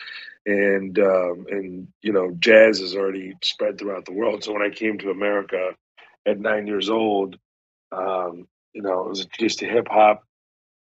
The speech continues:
which is a big part of my life to this day. <clears throat> And then I saw stand-up, and I loved it.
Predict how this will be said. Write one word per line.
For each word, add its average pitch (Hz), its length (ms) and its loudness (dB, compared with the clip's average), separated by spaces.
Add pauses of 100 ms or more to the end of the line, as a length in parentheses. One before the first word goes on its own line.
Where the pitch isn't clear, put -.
(500)
which 98 140 -14
is 95 60 -12
a 95 40 -14
big 110 240 -6
part 104 180 -2
of 98 60 -8
my 101 100 -2
life 104 260 2
to 107 120 -12
this 90 160 -10
day. 107 460 -2
<clears throat> - 40 -20 (760)
And 139 420 6
then 139 100 -2
I 131 80 -4
saw 123 240 -6
stand-up, 117 680 -4
and 110 100 -10
I 117 100 -6
loved 135 320 -2
it. 123 180 -2